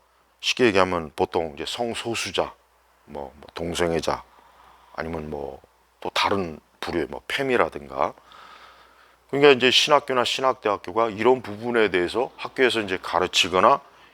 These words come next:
이런 부분을 만약에 이제 징계를 이렇게 할 경우 법원에서 이런 식으로 판결을 해버리면은 신학교나 신학대학교가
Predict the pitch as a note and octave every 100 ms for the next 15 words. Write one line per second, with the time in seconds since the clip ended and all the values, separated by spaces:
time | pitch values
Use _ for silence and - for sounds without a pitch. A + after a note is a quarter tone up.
0 | - G2 A#2+ A2 G#2+ A2+ A2+ F#2 F2 F2+
1 | F2+ D#2+ E2+ - G#2 A#2 A#2 F2+ D#2 -
2 | A#2 - E2+ G2+ D#3 _ _ _ _ F#2+
3 | G2+ D3 C3+ A#2 G2+ A2 G#2 G#2 G2+ F#2+
4 | - C3 A#2+ G#2 C#3 A2 E2+ D#2 G2+ D3+
5 | _ _ _ _ _ _ _ - - C#3+
6 | D3+ C#3+ C3+ B2 - C3 A#2 A2 G#2 -
7 | G2 G2+